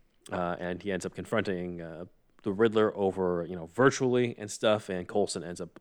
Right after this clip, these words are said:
blowing up, and Batman's sent to, uh, the G C P D to recover. Uh, here's this shot of Batman talking to Gordon. Again, Gordon,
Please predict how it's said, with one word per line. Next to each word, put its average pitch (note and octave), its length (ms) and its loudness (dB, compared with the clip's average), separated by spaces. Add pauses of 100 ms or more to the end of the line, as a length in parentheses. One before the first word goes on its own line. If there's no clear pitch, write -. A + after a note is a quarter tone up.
blowing G#2 440 6
up, F#2 180 -4 (340)
and G2 180 -2
Batman's F2+ 380 -2
sent E2+ 200 -8
to, F2 340 -6
uh, E2 140 -4
the D#2+ 100 -8
G F2 140 -8
C F2 160 -10
P F2 220 -14
D F#2+ 160 -4
to E2+ 100 -14
recover. F2+ 480 -2 (400)
Uh, E2+ 220 0 (180)
here's F#2+ 200 0
this G2+ 160 0
shot F#2 380 2
of F#2+ 260 -6
Batman F#2+ 320 -2
talking F#2+ 300 -6
to F2+ 60 -6
Gordon. C3+ 640 6
Again, A#2+ 300 2
Gordon, C#3 460 6